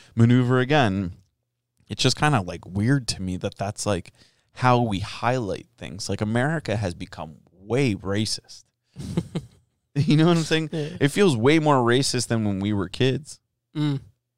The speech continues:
Speaker 1: I think, like, ev-, race is brought up in, like, every conversation, like, multiple times a day. If you watch the news all day,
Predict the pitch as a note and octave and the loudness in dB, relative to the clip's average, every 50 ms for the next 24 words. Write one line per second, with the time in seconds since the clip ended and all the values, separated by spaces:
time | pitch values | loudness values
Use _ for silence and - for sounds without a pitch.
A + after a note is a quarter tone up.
0 | _ _ _ G#2 G#2 - - A2 G#2+ G#2 G#2+ - - - G#2 A2+ G2 A2 A#2+ C#3 | _ _ _ -4 -4 -2 -2 -4 -2 -2 -4 -4 -2 -2 -2 -2 2 2 0 2
1 | C#3 - C3 A#2+ - - B2 B2+ C3 B2+ - B2 A2+ A2+ A2 - - _ G#2+ A2+ | 2 0 -2 0 2 4 6 6 6 6 4 2 2 2 -2 -2 -2 _ 4 4
2 | A#2+ A#2 A#2 A#2+ B2 A#2+ G#2+ - - B2 B2 A#2+ A2+ A#2 - - A#2+ B2 A#2+ - | 4 2 0 0 0 0 -2 -4 -2 0 0 0 0 -2 -4 -2 -2 -2 -2 0
3 | - A2+ G#2+ G#2 - - A2+ G#2+ - - - B2+ A#2+ B2+ C#3 - E3 C#3 C3+ - | 0 0 -2 -2 2 2 2 2 0 -6 -6 0 2 2 2 2 0 -6 0 0
4 | C#3 C3+ C3 B2+ A#2+ B2 A2 F#2+ F2+ F#2 G2 G#2 A#2 A2+ - - A2+ G#2+ G#2+ A2 | 2 2 2 2 2 2 2 2 2 0 4 4 4 4 4 0 0 2 2 2
5 | G#2 G#2 G2+ G2 F#2+ G2+ G2 F#2+ G#2+ A2 | 4 4 4 4 6 6 4 6 4 2